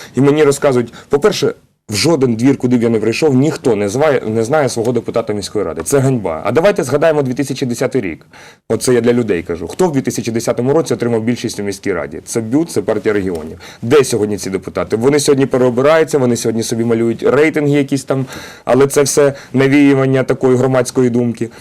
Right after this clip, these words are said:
І, але фактично за п'ять років нічого не зроблено. Наша партія нікому нічого не обіцяє. Якщо хтось обіцяє, я подивлюся, з цим розберуся, як лідер списку обов'язково. Але,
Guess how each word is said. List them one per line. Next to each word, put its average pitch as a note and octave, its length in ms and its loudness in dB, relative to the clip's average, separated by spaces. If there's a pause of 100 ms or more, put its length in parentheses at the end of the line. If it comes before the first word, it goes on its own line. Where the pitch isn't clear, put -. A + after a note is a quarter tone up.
(480)
І, B2 220 2
але C3+ 180 4
фактично D3 520 -2
за A#2+ 100 0
п'ять B2 180 -2
років C#3 240 0
нічого A2+ 320 -2
не G#2 100 -4
зроблено. E2+ 440 -10 (280)
Наша B2 300 0
партія C#3 400 0
нікому B2+ 540 2
нічого A2+ 380 0
не A2+ 100 0
обіцяє. G2 340 -4
Якщо F#2 200 -2
хтось - 240 -6
обіцяє, B2+ 460 -2
я A2+ 80 2
подивлюся, A2 500 -2
з - 40 -10
цим G#2+ 220 -4
розберуся, G2 520 -4
як F2 160 -4
лідер G2 220 -2
списку - 360 -6
обов'язково. G2 640 -4 (960)
Але, F3 360 2